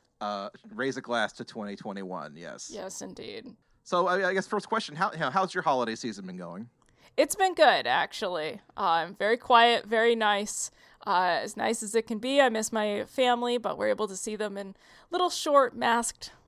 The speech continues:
Speaker 2: moments, so that's been good. How about yours?
Speaker 1: Oh, pretty good. Yeah, the same, same goes for us. We, uh, we had a very, a safe, uh, socially distanced, uh, family gathering,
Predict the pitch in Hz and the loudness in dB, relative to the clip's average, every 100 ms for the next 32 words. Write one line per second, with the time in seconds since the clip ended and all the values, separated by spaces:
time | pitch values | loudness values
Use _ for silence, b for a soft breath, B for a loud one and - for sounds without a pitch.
0 | _ - 240 233 233 220 - 233 190 202 | _ 2 4 6 2 0 0 2 2 0
1 | - 196 - 120 220 233 226 135 143 117 | -6 -6 -4 -6 -2 0 2 0 -2 -4
2 | 107 - - b b 320 320 - 202 196 | -6 -10 -14 b b -2 -2 4 4 4
3 | 165 135 127 123 117 - 143 131 - 175 | 0 -2 0 0 0 -4 -6 -6 -8 -6
4 | 156 139 120 - 117 107 127 120 113 110 | -4 -4 -4 -4 -2 -2 -4 -2 -2 -2
5 | 107 - 113 131 120 113 123 120 120 107 | -4 -6 -2 0 0 0 0 -2 -4 -8
6 | - 135 120 - - _ _ _ _ _ | -8 -6 -4 -8 -14 _ _ _ _ _
7 | 117 113 113 104 - 123 - 151 131 139 | -6 -4 -4 -10 -20 -18 -6 -4 -4 -4
8 | 120 113 117 - 110 101 - 90 107 98 | -4 -4 -6 -6 -8 -10 -14 -10 -8 -6
9 | 117 107 107 107 101 95 95 | -6 -6 -2 0 0 -2 -6